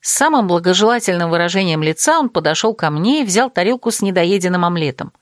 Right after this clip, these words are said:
после чего спокойно подошёл к Дейдре и поставил блюдо перед ней. «И что это?» —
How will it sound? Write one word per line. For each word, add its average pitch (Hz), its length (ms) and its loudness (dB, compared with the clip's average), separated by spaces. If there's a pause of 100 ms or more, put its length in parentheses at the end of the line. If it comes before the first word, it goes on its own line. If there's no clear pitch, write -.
(580)
после 214 300 2
чего 294 280 2
спокойно 208 480 0
подошёл 151 420 0
к 190 80 -4
Дейдре 285 420 0 (420)
и 247 100 2
поставил 262 540 2
блюдо 214 360 0
перед 165 320 0
ней. 143 300 -2 (1600)
«И 220 200 4
что 285 500 2
это?» — 277 400 2